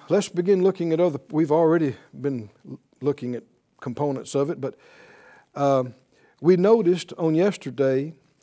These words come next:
that when it said, uh, Jesus himself had said, "A prophet has no honor in his own country," and that he left, uh, the area where people didn't respect him,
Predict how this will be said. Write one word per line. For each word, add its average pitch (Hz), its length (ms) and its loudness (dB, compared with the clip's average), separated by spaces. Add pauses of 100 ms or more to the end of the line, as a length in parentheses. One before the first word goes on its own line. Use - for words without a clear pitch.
(440)
that 151 400 2
when 160 160 0
it 139 120 -4
said, 156 340 0
uh, 135 140 2
Jesus 147 520 -2
himself 170 520 -4
had 135 180 -6
said, 147 260 -2
"A 123 60 -6
prophet 156 460 -6
has 139 200 -6
no 147 280 -2
honor 143 460 -4 (580)
in 147 100 -4
his 135 180 -4
own 151 200 -4
country," 156 560 -10 (920)
and 156 200 -2
that 165 140 4
he 165 180 -4
left, 170 500 -2 (580)
uh, 139 160 -6
the 131 160 -6
area 143 440 0
where 143 180 -2
people 143 320 -6
didn't 131 240 -6
respect 156 480 -8
him, 120 320 -18